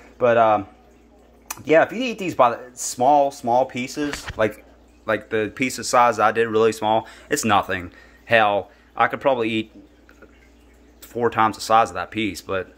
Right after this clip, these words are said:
like I said, the, the, uh, the membrane's the hottest, so I'll save this for later. Maybe I'll do another video different day. I'll, I'll try to wrap it up and, like, cling wrap or something. So I just wanna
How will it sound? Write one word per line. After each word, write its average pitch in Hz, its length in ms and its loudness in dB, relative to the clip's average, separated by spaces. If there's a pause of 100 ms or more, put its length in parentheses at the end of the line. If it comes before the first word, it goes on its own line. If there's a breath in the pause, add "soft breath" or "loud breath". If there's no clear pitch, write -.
(580)
like 107 100 -4
I 98 60 -4
said, 113 220 -2
the, 90 180 -6 (520 soft breath)
the, 98 200 -4
uh, 92 180 0 (1400)
the 98 80 -10
membrane's 101 460 -2
the 92 80 -10
hottest, 101 420 -2
so 95 360 -8 (1000 loud breath)
I'll 120 100 4
save 156 240 2
this 143 160 0
for 107 180 -2
later. 120 440 2
Maybe 113 340 0
I'll 110 120 4
do 107 260 -2
another 101 380 0
video 98 340 0
different 98 320 -6
day. 98 320 0 (180)
I'll, 90 300 -4
I'll 95 320 0
try 110 180 2
to 92 80 0
wrap 98 220 2
it 95 60 -6
up 92 260 -4 (120)
and, 87 220 -14
like, 85 160 -10
cling 98 240 -8
wrap 95 240 -2
or 92 60 -8
something. 98 360 -6 (600 loud breath)
So 120 340 -2 (520)
I 147 120 6
just 156 100 -8
wanna 131 420 2